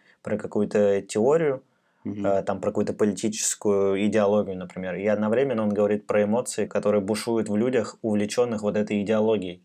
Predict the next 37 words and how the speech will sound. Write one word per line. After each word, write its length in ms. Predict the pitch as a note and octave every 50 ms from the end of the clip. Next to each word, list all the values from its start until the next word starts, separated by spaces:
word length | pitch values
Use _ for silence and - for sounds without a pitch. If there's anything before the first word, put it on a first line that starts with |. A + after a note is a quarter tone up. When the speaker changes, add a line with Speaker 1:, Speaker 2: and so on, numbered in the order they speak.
| _ _ _
Speaker 1:
И 100 | A2+ G#2+
это 220 | A#2 B2+ C3 A#2+
такой, 540 | - G#2+ G#2 - - A2+ A#2 A#2 A2 G#2+ G#2
мне 160 | G2+ G2+ G#2
кажется, 560 | G#2 - G#2+ G#2 G#2+ G#2+ - - - G2+ G2+
очень 400 | - - A2 G#2 G#2+ - G#2+ G#2 G#2
интересный 800 | G2+ - - G#2 G#2 A#2+ A#2+ - - - A2 G#2 G2+ G2 F#2+ F#2
взгляд 500 | F2+ F#2 G2 F2+ A2 G#2 G#2+ A2 A2 G#2+
со 120 | - -
стороны, 600 | - - - G#2+ G2+ G2+ G#2 A2 A#2 A#2+ A#2+ A#2+ - _ _ _ _ _ - - - _ _ _ _ -
э, 460 | A2 G2+ G2 G2 F#2+ F#2+ F#2+ F#2+ F#2+
на, 320 | G2+ G2+ G2+ G2+ G2+ G2+ -
на 200 | G#2+ G#2+ G#2 G2+
вот 160 | G2+ G2+ -
этих, 480 | G#2+ G#2 G#2+ G2+ - - - - - - -
э, 600 | G2 F#2+ F#2 F#2 - - - - - - - - G#2
на 300 | G#2 G#2 G#2 G2+ G2 F#2
вот 160 | F#2 - -
этих 220 | G#2+ G#2 A2 G#2 -
политически 600 | A2+ G#2 G2 - - G#2+ G#2 G2+ - - - G#2
заряженных 580 | F#2 G2+ G2 G2 G2+ F2+ F#2 G2 F#2+ F2 - -
людей, 380 | G2 F#2+ G2 B2 C#3 D#3 F#3+ - _ _ - -
Speaker 2:
Мгм. 360 | A2 G#2 G#2 G2+ G2+ G#2 -
Speaker 1:
которые, 760 | - A2+ G#2+ G#2+ G#2 G2+ G2+ G2+ G2+ G2 F#2+ F#2 F#2 F#2 F2+ - _ _ _ _ _ _ _ _ _ _ _ -
э, 300 | F#2 F#2 F#2 F#2 F#2+ G2
забыли 680 | F#2 G#2+ G#2 F#2 G#2+ G#2+ G#2+ G2 G2+ F#2+ F#2+ F#2 F#2 F2+ -
всё, 200 | - - G#2+ G2+
что, 480 | - - - G2+ F#2+ F#2 F#2 F#2 F2+ F2+
всё, 180 | - - G#2+ G#2
что, 180 | - - - G2+ F#2+ - F2
всё, 200 | - - - G#2+
что 180 | G#2 - - G#2+
есть 140 | G2+ - -
в 40 |
этом 180 | G2+ - G2+ G2+
мире, 240 | G#2 G#2+ G#2+ G2 F#2
кроме, 580 | - - G2+ G2+ G2 G2 G2 F#2+ F#2+ F#2+ F#2+